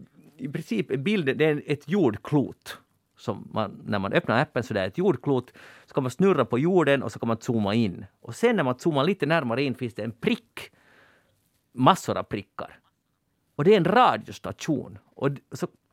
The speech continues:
trycker man på den här pricken och så kan man lyssna på den radiostationen just nu live, var som helst i världen.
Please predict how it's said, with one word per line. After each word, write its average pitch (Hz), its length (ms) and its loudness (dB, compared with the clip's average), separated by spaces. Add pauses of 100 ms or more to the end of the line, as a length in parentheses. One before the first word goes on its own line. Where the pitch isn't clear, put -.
(380)
trycker 269 300 0
man 127 160 2
på 139 80 -2
den 127 120 -2
här 127 140 -2
pricken 131 480 -2
och 117 120 -10
så - 80 -4
kan 151 100 0
man 139 120 2
lyssna 175 260 -2
på 117 240 0 (340)
den 175 180 4
radiostationen 120 720 2 (120)
just 156 300 -2
nu 123 80 4 (120)
live, 104 440 0
var 139 280 4
som 104 180 -8
helst 104 320 -4
i - 20 -12
världen. 98 400 -6